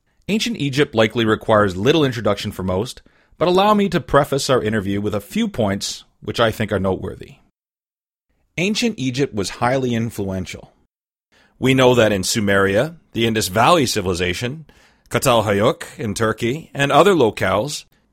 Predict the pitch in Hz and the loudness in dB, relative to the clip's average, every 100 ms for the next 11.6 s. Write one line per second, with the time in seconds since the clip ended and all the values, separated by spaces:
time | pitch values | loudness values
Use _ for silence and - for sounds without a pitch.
0 | - 113 120 113 113 175 196 - 101 85 | -4 -4 -2 -2 2 2 2 2 0 -2
1 | 92 90 95 92 104 104 101 90 131 135 | -4 -6 -6 -6 -6 -4 -6 -2 0 0
2 | 139 151 113 95 92 87 85 95 87 92 | 0 -2 0 -2 -2 -8 -8 -10 -8 -8
3 | 87 85 107 101 78 - _ _ _ _ | -8 -6 -4 -4 -6 -14 _ _ _ _
4 | _ - 220 254 247 294 - 226 196 - | _ 0 2 2 0 -2 0 0 2 0
5 | 190 175 170 117 92 87 98 107 117 147 | 2 0 0 2 2 0 -2 0 2 2
6 | 170 131 101 - 127 - 90 - 107 - | 2 -2 -2 0 0 0 -4 -2 -2 -2
7 | - 160 156 95 - 101 110 92 - 110 | -2 2 2 2 -2 0 0 0 -2 -2
8 | 87 - _ _ - 151 214 202 190 190 | -2 -8 _ _ -2 0 2 2 2 2
9 | 180 170 196 202 156 113 - 104 92 92 | 4 4 4 2 0 -2 -2 -2 -2 -4
10 | 98 92 87 98 90 92 - 98 90 90 | -4 -6 -4 -4 -4 -8 -6 -6 -4 -2
11 | 90 87 82 - - | -2 -4 -8 -10 -14